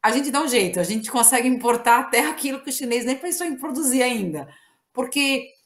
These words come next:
a, a, a, o feeling tá em você saber lidar com eles. E é muito engraçado que às vezes você, eu, eu chegava a pensar às vezes que nem ele, que nem eles, e aí eu falava com alguém do Brasil, da minha família, ou coisa assim,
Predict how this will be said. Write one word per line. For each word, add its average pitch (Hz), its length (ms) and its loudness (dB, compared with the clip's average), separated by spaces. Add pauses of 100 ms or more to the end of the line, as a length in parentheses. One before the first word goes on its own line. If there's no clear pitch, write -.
(120)
a, 190 120 2
a, 185 840 6
a, - 80 -6
o 190 60 -4
feeling 302 480 0
tá 247 200 4
em 269 100 -2
você 269 220 0
saber 262 320 0
lidar 262 420 2
com 240 160 0
eles. 156 440 -4 (420)
E 220 280 2
é 208 120 4
muito 240 260 -2
engraçado 254 560 2
que 240 80 -2
às 226 100 0
vezes 240 180 -2
você, 240 440 2
eu, 233 240 4
eu 240 120 4
chegava 240 340 2
a 277 40 6
pensar 254 600 4
às 262 80 0
vezes 233 260 0
que 226 140 0
nem 202 240 -4
ele, 254 400 -2 (420)
que 226 100 -4
nem 220 300 -4
eles, 247 280 -2
e 233 240 0
aí 233 140 6
eu 254 80 4
falava 233 360 4
com 226 80 -4
alguém 208 180 -2
do 208 80 -8
Brasil, 226 340 2
da 202 60 -4
minha 190 140 -4
família, 208 480 -2
ou 196 60 -6
coisa 190 200 -2
assim, 269 360 0